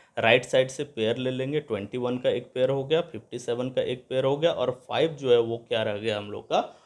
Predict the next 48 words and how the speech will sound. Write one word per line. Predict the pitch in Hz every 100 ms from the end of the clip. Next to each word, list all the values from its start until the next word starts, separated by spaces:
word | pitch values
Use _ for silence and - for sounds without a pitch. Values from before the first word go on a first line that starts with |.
| _ -
अनपेयर्ड। | 127 113 107 98 85 - _ _ _ -
तो | 151
किसके | 151 139 - 180
टेबल | 175 151 160 165
से | 175 160
इसको | 156 165
डिवाइड | 143 131 135 156
करेंगे | 156 151 156 156
कि | 156
फ़ाइव | - - 117 156 -
किसके | 151 - 156
टेबल | 151 151
में | 156
आता | 151 151
है, | 160
फ़ाइव | - 104 110
किसी | 135 139
के | 143
टेबल | 139 135 135
में | 139
नहीं | 135 131
आता | 127 139
है, | 135
उससे | 131 - 156
कम | 165 196 - _ _ _ -
फ़ोर | 156 139
आता | 101 - 98
है | - -
टू | -
के | 120
टेबल | - 90 -
में, | - - _ _ _ _
टू | 147 185 196 -
टू | 120 107
जा | 113 139 208 - _ _ _ _ _ _ _ _ -
फ़ोर | - 123 110
आ | 98 98
जाता | 92 -
है | 107
हम | 107 107
लोग | 107
का, | 110
टू | - 120
टू | 117 117
जा | 135
फ़ोर | 135 135 139 135
आ | 131
गया। | 135